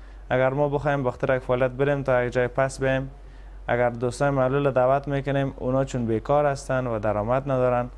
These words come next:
مشکل است که یک موتر کرا بگیرن برن تا اونجا دوباره کار خود خلاص کنن و پس دوباره به خانه بیان.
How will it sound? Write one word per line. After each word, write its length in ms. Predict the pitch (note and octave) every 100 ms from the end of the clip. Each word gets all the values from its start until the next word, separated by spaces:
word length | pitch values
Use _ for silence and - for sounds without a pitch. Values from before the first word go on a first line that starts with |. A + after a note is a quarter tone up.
| - - - B2+
مشکل 320 | B2+ - D#3+
است 180 | C#3+ -
که 120 | B2
یک 60 |
موتر 360 | A#2 A#2 C3+ C3+
کرا 260 | - C3 B2+
بگیرن 440 | B2+ A#2+ A#2+ A2+
برن 280 | A#2+ C3 B2+
تا 160 | B2
اونجا 480 | A#2 A#2 A#2+ A2+ A2
دوباره 440 | G#2+ G#2 G2+ G#2 A#2
کار 240 | A#2 A2+
خود 160 | A2+ A2
خلاص 380 | A2+ G#2 A2+
کنن 260 | - A2 G#2
و 60 | G2
پس 320 | - A#2 -
دوباره 300 | G#2 G2+ A2
به 100 | G#2+
خانه 300 | - G2+ G#2
بیان. 180 | F2+